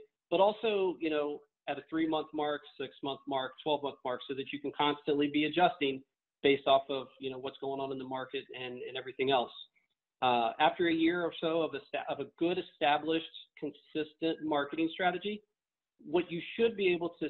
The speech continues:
see and, and be able to review and, and track is, one, uh, where you were at before you made the change.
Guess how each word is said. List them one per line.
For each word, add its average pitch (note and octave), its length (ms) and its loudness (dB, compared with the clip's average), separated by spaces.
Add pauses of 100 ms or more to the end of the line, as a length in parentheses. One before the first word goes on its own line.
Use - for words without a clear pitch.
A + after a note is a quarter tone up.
(160)
see D#3 420 2
and, C#3 240 -2
and C3+ 180 -4
be D3 100 -2
able C#3+ 100 2
to C#3 80 -6
review C#3 480 -2
and, B2 240 -6
and B2 100 -16
track C3+ 320 2 (440)
is, C#3+ 320 4 (160)
one, D#3+ 480 2 (280)
uh, C3 240 -2
where D3 320 2
you G#3+ 140 -2
were F3 340 0
at D3+ 180 2
before D3 300 -6
you C#3 140 -2
made C3 160 -4
the C3 60 -8
change. - 200 -12